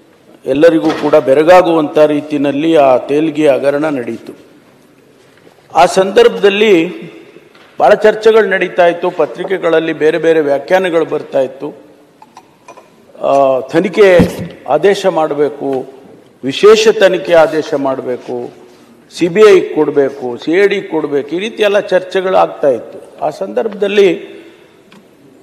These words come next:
ನಾನು ಬೆಳಿಗ್ಗೆ ಎಂಟು ಗಂಟೆಗೆ ಅವ್ರ ಮನೆಗೆ ಹೋದೆ. ಅವರ ಶ್ರೀಮತಿಯವರು ಪ್ರೇಮಕ್ಕ ಅವರು ತಿಂಡಿ ಬಡಿಸ್ತಾ ಇದ್ರು.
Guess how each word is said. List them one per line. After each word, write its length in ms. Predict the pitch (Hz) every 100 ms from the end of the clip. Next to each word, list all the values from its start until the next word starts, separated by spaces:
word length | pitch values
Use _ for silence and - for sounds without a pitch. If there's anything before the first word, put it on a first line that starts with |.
| -
ನಾನು 240 | 175 190
ಬೆಳಿಗ್ಗೆ 340 | 165 190 208 214
ಎಂಟು 240 | 190 -
ಗಂಟೆಗೆ 360 | 208 190 196 196
ಅವ್ರ 160 | 196 156
ಮನೆಗೆ 280 | 160 170
ಹೋದೆ. 480 | 151 139 113 - - - - - _ - _ _ - - _ _ _ _ _ _ _ _ _ _ _ -
ಅವರ 280 | 147 170 160
ಶ್ರೀಮತಿಯವರು 720 | - 170 180 175 160 156 156
ಪ್ರೇಮಕ್ಕ 480 | 156 151 160 151 143
ಅವರು 220 | 135 156
ತಿಂಡಿ 300 | 147 151 175
ಬಡಿಸ್ತಾ 420 | 147 131 - 120
ಇದ್ರು. 420 | 98 90 - -